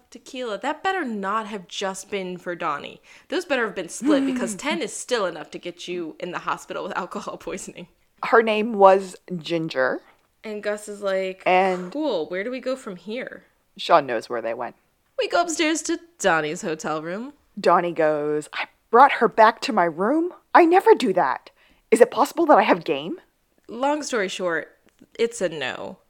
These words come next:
Speaker 1: Sean <laughs> finds absolutely no evidence that there was any kind of sexy shenanigans going on.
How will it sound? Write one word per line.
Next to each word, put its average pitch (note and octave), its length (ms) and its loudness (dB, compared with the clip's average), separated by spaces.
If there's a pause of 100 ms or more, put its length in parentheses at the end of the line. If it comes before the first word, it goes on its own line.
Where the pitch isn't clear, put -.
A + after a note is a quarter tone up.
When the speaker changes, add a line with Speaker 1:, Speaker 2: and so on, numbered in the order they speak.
Speaker 1:
Sean D4 480 -2
<laughs> D4 80 -14
finds A#3+ 260 -2
absolutely G#3 440 -8
no F3+ 140 -6
evidence D3+ 400 -8
that - 100 -14
there D3+ 100 -6
was D3+ 160 -10
any E3+ 200 -10
kind E3 200 -14
of D3+ 80 -12
sexy - 360 -12
shenanigans D3 560 -12
going D3+ 240 -10
on. D#3 260 -6